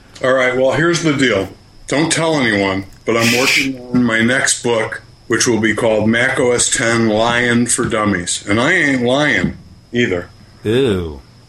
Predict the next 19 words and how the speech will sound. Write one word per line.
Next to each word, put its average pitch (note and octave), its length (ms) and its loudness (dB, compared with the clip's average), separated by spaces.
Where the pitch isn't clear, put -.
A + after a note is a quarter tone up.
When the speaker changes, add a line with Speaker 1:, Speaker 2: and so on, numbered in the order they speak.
Speaker 2:
Ba-bum. F#2+ 540 0
Okay, C#3+ 280 2
so A#2+ 480 0
let's G3 300 -2
look G3 160 2
at D#3+ 120 -2
the B2+ 80 -2
public G2 680 -4
information F#2+ 880 -2
that G2+ 420 0
Apple A#2 340 -2
has G#2 120 -2
presented G2+ 560 0
about F#2 320 -2
Mac F#2 260 -2
O F#2+ 160 2
S E2+ 160 -2
ten F2+ 300 -2
Lion. E2 380 -2